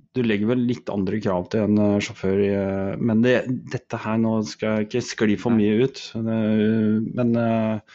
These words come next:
Speaker 1: veldig interessant å kunne knytte opp så mange aspekter da, bygge på så mange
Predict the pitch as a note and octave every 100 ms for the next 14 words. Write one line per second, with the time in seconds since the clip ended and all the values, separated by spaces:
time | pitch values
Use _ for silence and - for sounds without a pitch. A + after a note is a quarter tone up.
0 | - - _ A#2 A2 B2+ C3 E3 - A2+
1 | C3+ - - C3+ - C3 C3+ C3 E3 C#3
2 | _ G#2 A2+ - - A#2 A#2 G#2+ A#2 A#2
3 | - _ _ _ _ _ _ _ _ _
4 | _ _ - F2 - - - - - A#2+
5 | G2+ - _ _ _ _ _ - - -
6 | A#2 G#2 F2 A2 G#2 A2+ G2 G2 F#2